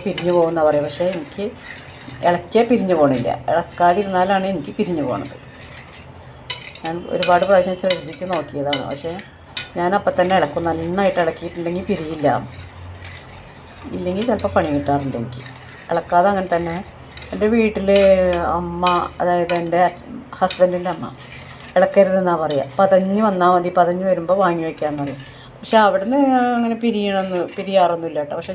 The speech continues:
ഞാനിവിടെ വയ്ക്കുമ്പോൾ പി-, ഇനി കുറച്ചായിട്ടാണെന്നറിയില്ല, അവിടെ എന്ന് പറയുന്നത് കുറേ ആൾക്കാരുണ്ടാവുമല്ലോ, അപ്പോൾ എല്ലാവരും കൂടിയാകുമ്പോൾ ഇതാണെന്ന് തോന്നണം, എനിക്കറിയില്ല എങ്ങനെയാണെന്ന്. ഞാൻ എന്തായാലും ഇവിടെ ഇളക്കുമ്പോൾ പിരിയുന്നില്ല, ഇളക്കാതിരിക്കുമ്പോൾ പിരിയാറുണ്ട്. അവിടുന്ന്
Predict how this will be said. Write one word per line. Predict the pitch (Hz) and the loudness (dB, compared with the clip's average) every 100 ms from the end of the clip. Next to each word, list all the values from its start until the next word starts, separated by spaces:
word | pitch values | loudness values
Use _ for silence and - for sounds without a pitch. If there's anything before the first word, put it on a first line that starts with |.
| 185 | -6
ഞാനിവിടെ | 180 180 220 226 | -4 -4 -4 -6
വയ്ക്കുമ്പോൾ | 220 208 | -6 -8
പി-, | - - - 190 | -10 -10 -8 -8
ഇനി | 202 | -2
കുറച്ചായിട്ടാണെന്നറിയില്ല, | 202 - - 208 208 208 208 196 190 175 | -2 0 -2 -2 0 -2 -2 -4 0 0
അവിടെ | 160 | 0
എന്ന് | 170 180 | -2 -2
പറയുന്നത് | 185 190 208 | -2 -2 -2
കുറേ | 196 202 | 2 0
ആൾക്കാരുണ്ടാവുമല്ലോ, | 196 185 185 165 147 143 147 - - - - - | 0 -4 -2 -6 -6 -8 -12 -14 -16 -18 -14 -8
അപ്പോൾ | - 202 | 4 4
എല്ലാവരും | 202 196 196 202 | 8 8 6 2
കൂടിയാകുമ്പോൾ | 202 196 196 190 196 220 - - - - - - - - - - - | -2 0 0 0 -4 -6 -12 -20 -20 -20 -20 -20 -20 -14 -10 -8 -2
ഇതാണെന്ന് | 208 185 185 208 208 | 0 2 0 0 2
തോന്നണം, | 143 151 185 | 2 2 -2
എനിക്കറിയില്ല | 143 202 151 165 170 - | 0 0 0 0 -2 -2
എങ്ങനെയാണെന്ന്. | 165 156 151 147 - - - - | -8 -8 -10 -12 -16 -20 -18 -4
ഞാൻ | 214 233 | 0 6
എന്തായാലും | 202 202 196 | 6 6 4
ഇവിടെ | 185 | 4
ഇളക്കുമ്പോൾ | 185 175 156 180 269 - - - - - - - - | 4 2 -4 -4 -4 -10 -20 -20 -20 -20 -20 -20 -6
പിരിയുന്നില്ല, | 190 170 156 156 143 156 - | -2 0 0 0 2 2 2
ഇളക്കാതിരിക്കുമ്പോൾ | 185 180 175 175 170 175 180 | 2 4 2 2 0 -4 -2
പിരിയാറുണ്ട്. | 156 151 147 143 139 - - - - - - - - - 190 | -2 -2 -2 -6 -8 -12 -20 -20 -20 -20 -20 -20 -20 0 2
അവിടുന്ന് | 180 208 226 | 4 2 2